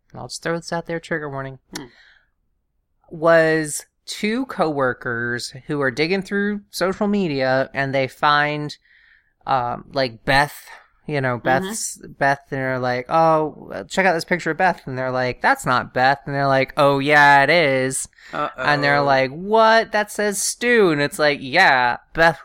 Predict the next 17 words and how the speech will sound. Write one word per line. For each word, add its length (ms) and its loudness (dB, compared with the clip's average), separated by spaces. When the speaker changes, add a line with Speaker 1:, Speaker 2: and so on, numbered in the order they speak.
Speaker 1:
was 360 4
Stu." 420 -4
"What? 720 4
That's 360 4
crazy. 640 0
No, 840 2
uh-uh." 720 2
That's, 240 4
you 160 -4
know, 180 0
and 160 0
it 160 0
Speaker 2:
I 180 4
had 280 -2
sex 460 -2
with 280 -10
Beth. 300 -8